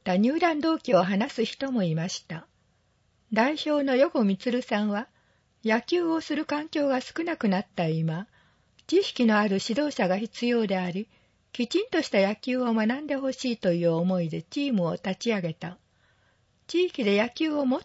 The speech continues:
と盛り上げていきます。と意気込みを話します。写真。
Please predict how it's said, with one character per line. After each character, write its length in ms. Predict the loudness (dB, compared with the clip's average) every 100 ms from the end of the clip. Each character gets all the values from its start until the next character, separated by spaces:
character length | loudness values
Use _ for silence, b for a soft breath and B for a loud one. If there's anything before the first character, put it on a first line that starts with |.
| _
と 120 | 4
盛 240 | 4 2 -2
り 60 |
上 60 | -4
げ 120 | -4
て 120 | -2
い 80 | -2
き 160 | -2 -4
ま 140 | -4
す。 260 | -8 -16 -18 _ _ _ _
と 200 | 0 0 -2 _ _
意 120 | -4 -2
気 140 | -4
込 180 | -2 -2
み 180 | 0 -2
を 80 |
話 340 | -2 -2 -2 -2
し 140 | -4
ま 140 | -4 -6
す。 220 | -12 -20 _ _ _ _ _ _ _ _ _ _ _ _ _ _ _
写 240 | -6 -6 -4
真。 360 | 0 0 0